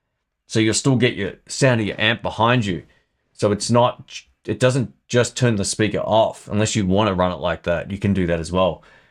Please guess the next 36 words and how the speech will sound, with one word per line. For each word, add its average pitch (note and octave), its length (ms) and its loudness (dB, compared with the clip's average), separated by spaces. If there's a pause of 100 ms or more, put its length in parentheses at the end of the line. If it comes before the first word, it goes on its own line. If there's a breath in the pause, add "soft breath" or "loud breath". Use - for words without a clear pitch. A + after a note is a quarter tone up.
(140)
So F2+ 360 -2 (600)
the - 180 -6
advantage A#2 440 2
of G2+ 60 0
that C3 180 4
is G2 240 -4
you G2+ 40 -6
can G2+ 160 0
get A2 160 4
a, F#2+ 140 2
basically G2+ 540 0
a F2+ 60 -2
beautiful G#2+ 640 0
X - 240 0
L G#2 100 2
R F#2 180 0
out A2 260 -2
to - 100 -14
the F#2 80 -8
front F#2 240 -2
of D#2+ 60 -8
house. G2+ 500 -4 (160)
So G2+ 160 -2
in G2 80 0
those C3 200 2
situations, G#2 640 0
it's F2+ 220 -6
really F2 220 0
cool. G#2 340 0 (540 soft breath)
I A#2+ 80 2
get D3+ 180 4
it. G2+ 200 -6 (120)
Like, A#2+ 160 4
it A#2 140 2
is A#2 360 0 (460)
a, G2+ 160 -2